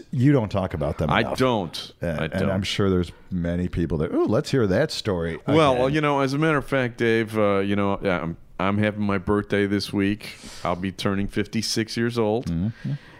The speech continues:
Speaker 2: And I've, n-, after all the stuff I've written about the Cubs, all the things I've ever done, and I've looked up history, uh, I've written just the most minute minutia
Speaker 1: Mm-hmm.
Speaker 2: ever. You know what I had never looked up until today?
Speaker 1: Hmm?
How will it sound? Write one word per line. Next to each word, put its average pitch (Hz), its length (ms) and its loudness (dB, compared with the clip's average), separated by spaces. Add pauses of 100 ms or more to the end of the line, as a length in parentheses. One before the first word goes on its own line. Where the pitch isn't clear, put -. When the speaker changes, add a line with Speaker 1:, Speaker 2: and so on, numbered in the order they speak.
(180)
Speaker 2:
And 104 520 2 (240)
I've, 107 360 0
n-, 110 180 -2 (180)
after 117 460 0
all 143 340 0
the 175 100 0
stuff 151 300 0
I've 117 160 0
written 120 180 -2
about 76 240 -2
the 73 80 -8
Cubs, 62 380 -6
all 156 280 0
the 160 80 -4
things 127 240 0
I've 95 140 0 (100)
ever 120 420 2 (200)
done, 87 300 0
and 85 120 0
I've 95 140 0
looked 139 300 0
up 123 360 -2
history, 131 760 0
uh, 87 160 2
I've 85 180 -2
written 113 400 -2
just - 240 -4 (100)
the 110 160 0
most 120 520 -2
minute 107 800 -2
minutia 123 640 0
Speaker 1:
Mm-hmm. 139 100 -2
Speaker 2:
ever. 101 380 0 (320)
You 117 100 0
know 135 80 2
what 143 140 4
I 104 60 4
had 98 120 2
never 127 460 2
looked 131 240 0
up 123 120 0
until 113 300 -2
today? 110 480 0
Speaker 1:
Hmm? 131 200 -2